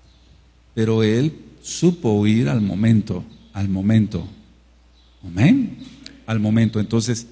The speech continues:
¿se puede uno guardar en santidad? Sí, sí se puede uno guardar en santidad. Ahora, el hecho de, de aquí, por ejemplo, el caso de Israel, sí fornicó físicamente. Recuerda lo que nos dice Yahshua HaMashiach, que si alguien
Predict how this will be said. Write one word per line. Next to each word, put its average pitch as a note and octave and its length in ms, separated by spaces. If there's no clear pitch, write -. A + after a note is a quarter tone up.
¿se - 480
puede A2+ 680
uno A2+ 420
guardar G2 500
en G2+ 160
santidad? G#2 920
Sí, F#2 520
sí A2+ 200
se G2+ 180
puede G2 220
uno F#2 180
guardar F2 320
en E2+ 100
santidad. D#2 500
Ahora, G#2+ 360
el A2+ 140
hecho D3 340
de, D#3+ 340
de A#2+ 340
aquí, B2 360
por D3 160
ejemplo, C3 280
el A2 140
caso A#2 280
de B2+ 60
Israel, A#2 580
sí - 240
fornicó B2 760
físicamente. B2 1160
Recuerda A#2 380
lo A#2+ 100
que A#2+ 100
nos G#2+ 120
dice A#2+ 240
Yahshua A2 280
HaMashiach, A2+ 300
que A2+ 100
si A#2 120
alguien A#2 400